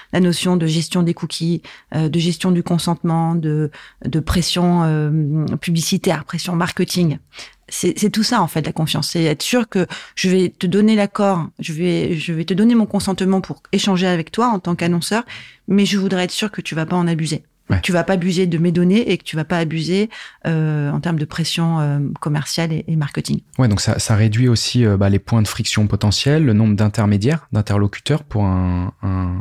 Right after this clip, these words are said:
Speaker 2: un utilisateur. Finalement, vous allez plus loin, vous êtes l'outil qui sert à, à, à concevoir, à imaginer, à créer, mais qui va aussi jusqu'à l'utilisateur final, contrairement où effectivement peut-être des solutions open source vont s'arrêter à la, la pure production d'un
Speaker 1: Mm.
Speaker 2: asset qui ensuite va devoir suivre un workflow,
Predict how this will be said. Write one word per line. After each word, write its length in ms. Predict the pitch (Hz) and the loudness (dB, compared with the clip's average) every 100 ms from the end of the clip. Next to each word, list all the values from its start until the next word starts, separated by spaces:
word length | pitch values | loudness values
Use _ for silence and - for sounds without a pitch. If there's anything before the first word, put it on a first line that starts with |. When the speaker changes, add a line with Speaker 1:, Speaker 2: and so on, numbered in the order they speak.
| 101 | -2
Speaker 2:
un 120 | 92 | -2
utilisateur. 680 | 92 - 101 95 92 151 143 | -2 0 0 0 -2 -2 -4
Finalement, 380 | - 98 120 | -2 0 2
vous 160 | 117 95 | 2 2
allez 160 | 90 92 | 2 0
plus 220 | - 110 | 0 0
loin, 200 | 113 127 | 2 2
vous 160 | 95 | 0
êtes 140 | 90 - | -2 -6
l'outil 240 | 107 - | -10 -6
qui 160 | 107 - | -6 -6
sert 220 | - 98 | -2 -2
à, 160 | 87 - - - - - - | -2 -4 -10 -20 -20 -20 -6
à, 240 | 90 - | -2 0
à 40 | 90 | 0
concevoir, 880 | 110 101 107 98 101 113 147 147 - - _ | 0 0 0 2 2 2 2 -2 -6 -20 _
à 100 | - | 0
imaginer, 580 | 95 95 92 98 110 139 | 2 2 2 2 2 2
à 120 | - | 0
créer, 520 | 92 - 110 98 131 147 - - - | -2 -2 0 2 2 -2 -12 -14 0
mais 200 | 110 131 | 2 2
qui 140 | 131 | 2
va 160 | 113 117 | 2 2
aussi 240 | 107 - | 2 0
jusqu'à 300 | 117 101 107 | 0 0 0
l'utilisateur 680 | 98 101 - 107 104 98 104 | 0 0 0 2 2 0 -4
final, 400 | - 101 117 131 | -2 0 2 0
contrairement 520 | - 98 95 101 117 | -2 -4 0 2 2
où 100 | 110 | 2
effectivement 460 | 92 - - 107 104 | 0 -2 -4 0 0
peut-être 240 | - 107 | -2 -2
des 80 | 98 | -2
solutions 480 | - 107 101 - 104 | -2 0 -2 0 0
open 240 | 101 98 | 0 -2
source 240 | - 120 104 | 0 -2 0
vont 80 | |
s'arrêter 420 | 95 90 90 - 107 | -2 0 0 0 0
à 80 | |
la, 120 | 95 92 - - - - | 0 -4 -12 -20 -16 -4
la 80 | 90 | -4
pure 240 | - 107 | -2 -6
production 500 | - 104 98 - 110 | -4 -2 0 0 0
d'un 140 | 104 90 | 2 2
Speaker 1:
Mm. 80 | |
Speaker 2:
asset 280 | 90 214 120 | 2 2 2
qui 260 | - - 92 | -2 -4 -2
ensuite 340 | 85 - 113 | 0 0 -2
va 140 | 98 92 | 0 0
devoir 340 | 90 98 104 | 0 0 -2
suivre 260 | - 110 98 | -2 -2 0
un 100 | 87 | 0
workflow, 640 | 90 - - 117 113 | -2 -4 -2 2 2